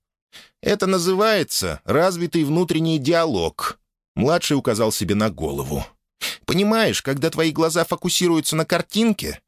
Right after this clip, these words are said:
а слух на каком-то шуме типа воды, бьющейся о камни,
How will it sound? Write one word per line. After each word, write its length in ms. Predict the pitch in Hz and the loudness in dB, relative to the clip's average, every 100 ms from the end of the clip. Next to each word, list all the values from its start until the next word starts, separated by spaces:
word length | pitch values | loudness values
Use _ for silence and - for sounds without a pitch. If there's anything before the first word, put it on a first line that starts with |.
| - | -4
а 140 | 101 | -2
слух 300 | 107 147 156 | 2 2 2
на 100 | 117 | 0
каком-то 400 | 127 123 135 131 | -2 0 0 0
шуме 360 | - 170 165 104 | 0 2 2 2
типа 260 | 123 - 101 | 0 0 2
воды, 440 | 117 139 208 151 - | 2 2 0 0 -2
бьющейся 600 | 120 156 - 139 135 135 | 0 2 2 2 2 2
о 40 | |
камни, 540 | - 139 127 113 92 | 2 0 2 2 0